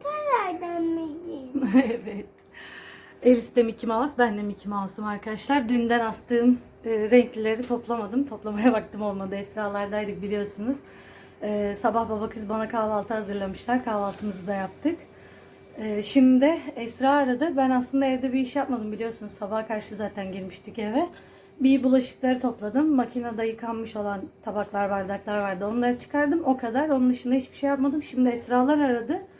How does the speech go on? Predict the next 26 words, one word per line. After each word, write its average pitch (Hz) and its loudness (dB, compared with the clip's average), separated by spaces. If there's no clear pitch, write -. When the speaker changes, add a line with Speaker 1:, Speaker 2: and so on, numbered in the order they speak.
Speaker 2:
Ee, 226 -2
Serap 262 4
ablalar 269 4
bahçedeydi. 247 0
Dün 247 8
onlar 240 6
gelemedi. 220 0
İşleri 226 -2
vardı 208 0
bahçede. 220 2
Bugün 277 6
de 285 4
bizi 254 4
oraya 220 2
çağırdılar 196 -6
bahçeye. 247 -4
Şimdi 285 6
bahçeye 269 4
öyle 269 2
çay 262 0
kahve 254 2
içmeye 254 0
gideceğiz 202 -10
inşallah 190 -12
hep 196 -12
beraber. 202 -2